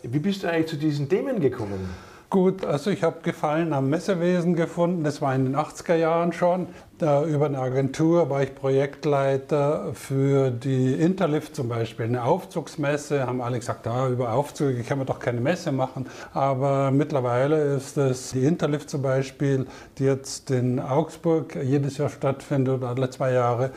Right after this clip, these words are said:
Speaker 2: die einzige weltweit, die einzige Aufzugsmesse.
Speaker 1: Mhm.
Speaker 2: Das ist also mein Baby, sagen wir es mal so, und ich habe einfach Spaß dran. Also für die Industrie, sagen wir mal so,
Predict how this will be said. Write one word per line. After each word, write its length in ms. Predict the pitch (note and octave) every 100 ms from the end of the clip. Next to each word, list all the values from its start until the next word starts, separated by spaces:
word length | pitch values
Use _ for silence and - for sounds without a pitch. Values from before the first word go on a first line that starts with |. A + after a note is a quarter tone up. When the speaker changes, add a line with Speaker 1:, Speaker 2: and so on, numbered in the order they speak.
| - -
Speaker 2:
die 80 | C3+
einzige 520 | B2+ C#3 C3+ D3 B2+
weltweit, 640 | A#2+ C3 B2+ B2 A#2 A#2+ -
die 60 |
einzige 720 | A#2 A#2+ - A#2+ B2 A#2+ B2+ A#2+
Aufzugsmesse. 880 | B2 - - - A2 G#2 - G2+ F#2+ - - -
Speaker 1:
Mhm. 160 | A#2 A#2
Speaker 2:
Das 160 | D3 D3+
ist 160 | D3+
also 220 | D3+ C3
mein 260 | B2+ C3+ D3+
Baby, 400 | F3+ F3+ F3 D#3
sagen 240 | - D#3+
wir 60 | D#3+
es 100 | C#3
mal 180 | D#3+ D3
so, 280 | D3+ D#3 D#3+ - -
und 120 | C#3+ B2+
ich 80 |
habe 160 | C3+ C3+
einfach 400 | B2+ C3+ B2 -
Spaß 480 | - B2+ A#2+ D3+ -
dran. 360 | C3 C3 D3+ D3 - - -
Also 580 | C3 C3 C3+ C3 B2+ C3+
für 160 | - F3
die 140 | E3+
Industrie, 580 | D3+ C3+ C3 - D#3 E3
sagen 280 | C#3+ D3 C#3+
wir 300 | C#3 C3+ B2+
mal 80 | C3
so, 340 | - C#3 C#3+